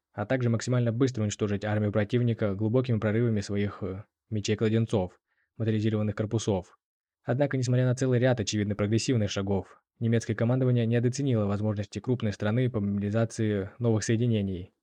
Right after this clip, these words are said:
и не приняло симметричных шагов в отношении Верхмута. Это привело к тому, что темпы формирования новых дивизий и бригад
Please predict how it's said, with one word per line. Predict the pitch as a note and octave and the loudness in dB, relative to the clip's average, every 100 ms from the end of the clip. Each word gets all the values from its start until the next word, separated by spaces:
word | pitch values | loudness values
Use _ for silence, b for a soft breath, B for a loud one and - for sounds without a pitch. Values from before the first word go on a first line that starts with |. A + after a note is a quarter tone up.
| - | -4
и | A2+ | 0
не | |
приняло | G#2+ G#2+ A2 B2+ A#2+ G2 | 2 2 2 2 2 0
симметричных | F#2+ A2 A2 A#2+ A#2 G#2 | -2 -2 0 0 -2 -2
шагов | G#2 A#2 A2+ - | 0 2 0 -2
в | |
отношении | G#2 G2+ - G#2+ G#2+ | -4 -2 0 0 2
Верхмута. | A#2 G2+ F#2 F#2 F2+ - _ _ _ _ _ _ | 2 0 -6 -8 -10 -12 _ _ _ _ _ _
Это | C#3 B2+ | -2 0
привело | B2 A#2+ | 2 0
к | - | 0
тому, | A2+ A#2+ | 0 -2
что | - G#2 | -2 -2
темпы | A2+ G#2+ G#2 | 0 -2 -2
формирования | G#2 G#2+ G#2+ G#2+ G#2+ | -2 0 0 2 2
новых | C3 A#2 G2+ | 2 2 2
дивизий | G2+ G2+ F#2+ G2 | 0 0 -2 -4
и | |
бригад | G2 G2+ G#2 G2+ - E2 | -2 0 0 -2 -6 -14